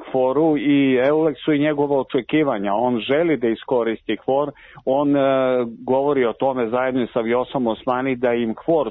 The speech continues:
čuva leđa i misle da su zaštićeni, da mogu šta god hoće da rade sa srpskim narodom na severu, da Srbija ne može ništa da uradi jer je kfor između nas,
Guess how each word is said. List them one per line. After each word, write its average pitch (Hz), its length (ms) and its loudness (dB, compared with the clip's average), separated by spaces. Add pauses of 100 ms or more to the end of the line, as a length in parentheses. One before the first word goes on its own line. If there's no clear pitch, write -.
čuva 120 260 2
leđa 165 460 0
i 175 180 0
misle 170 440 0
da 151 140 -2
su 127 180 -2
zaštićeni, 156 640 -2
da 143 120 0
mogu 143 300 0
šta - 160 -2
god 135 280 0 (340)
hoće 147 260 -2
da 120 140 0
rade 127 360 0
sa 113 160 0
srpskim 123 340 -2
narodom 120 500 0
na 104 220 0
severu, 175 420 2 (320)
da 151 280 0
Srbija 165 300 2
ne 147 140 0
može 135 260 0
ništa 139 340 0
da 113 140 0
uradi 147 540 0
jer 147 220 0
je 135 220 2
kfor 143 260 0
između 120 420 -2
nas, 123 280 -2